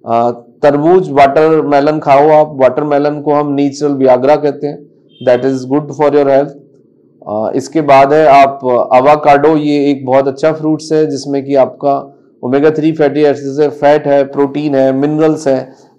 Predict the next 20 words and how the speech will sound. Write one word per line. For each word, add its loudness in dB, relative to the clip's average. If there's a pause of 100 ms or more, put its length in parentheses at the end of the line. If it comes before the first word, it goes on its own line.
antioxidant 0
है, 0
is -4
a -4 (140)
complete -4
fruits -6
for 2
your 2
health। -4 (680)
Pumpkin 2
seed -2
आप 2
खा 4
सकते -6
हैं, -10
Pumpkin -4
seed -4
से -4
भी 2
आपको 0